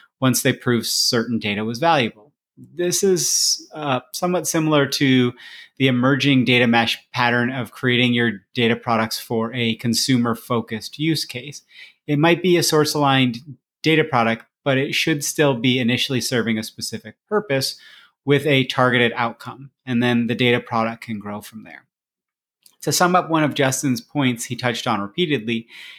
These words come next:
he recommends to create a pool of low-effort data which will inherently have low quality.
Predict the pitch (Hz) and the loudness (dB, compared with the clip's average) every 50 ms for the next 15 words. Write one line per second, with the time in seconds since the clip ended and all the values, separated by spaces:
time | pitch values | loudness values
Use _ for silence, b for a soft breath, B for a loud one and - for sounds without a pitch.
0 | B B _ - - 185 185 196 196 196 - 214 185 180 185 185 - - 180 - | B B _ -2 0 2 4 4 2 2 2 2 2 2 2 2 0 -2 -4 -6
1 | - - 160 151 151 156 156 - 151 139 - - - 165 151 143 143 147 147 147 | -4 0 2 2 4 2 2 -2 -8 -10 -10 -8 -6 -4 0 2 2 2 0 0
2 | 147 - 135 127 127 123 120 120 120 117 113 - - - _ _ _ _ _ _ | -4 -4 -2 2 2 4 4 2 2 0 -4 -10 -16 -20 _ _ _ _ _ _
3 | _ 123 127 139 147 151 151 156 156 147 131 - - 139 131 123 101 127 123 120 | _ 0 2 4 6 6 4 2 2 0 0 0 0 0 -2 0 -2 0 0 2
4 | 117 117 120 120 120 120 117 117 - - 139 127 117 117 113 107 110 190 196 190 | 2 2 0 0 -2 -4 -6 -6 -6 -4 -4 -4 -2 -2 -4 -4 -2 -2 -2 -2
5 | 156 156 151 147 135 131 127 120 120 123 113 113 110 - _ 127 120 123 131 147 | -2 -2 -2 -2 2 2 0 0 0 -2 -4 -4 -4 -6 _ -6 -6 -6 -8 -12
6 | 147 147 147 | -16 -20 -20